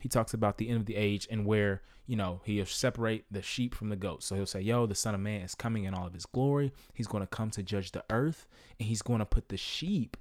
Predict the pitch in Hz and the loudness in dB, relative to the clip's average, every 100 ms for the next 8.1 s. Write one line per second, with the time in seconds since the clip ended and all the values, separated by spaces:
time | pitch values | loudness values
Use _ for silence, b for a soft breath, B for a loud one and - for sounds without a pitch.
0 | B B 98 107 147 - 151 - 180 - | B B -2 0 -2 -4 -4 -2 -4 -4
1 | 113 95 110 156 185 - 87 87 87 - | -4 -4 -2 0 0 -2 -2 -2 -4 -8
2 | B B B - 127 113 110 117 131 151 | B B B -2 2 2 0 -2 0 4
3 | 156 127 117 107 - 104 - 98 92 87 | 4 4 0 -4 -2 -2 0 -2 -2 -4
4 | 85 - - b b b b b b 165 | -8 -14 -20 b b b b b b 0
5 | - 196 233 - - 117 147 180 180 131 | 4 2 2 0 0 2 2 4 2 4
6 | 156 143 131 - 165 202 240 233 196 190 | 4 4 0 0 2 4 2 4 4 4
7 | 180 151 127 185 185 160 170 - 117 - | 2 2 4 4 4 4 0 -2 -2 -2
8 | 156 | -4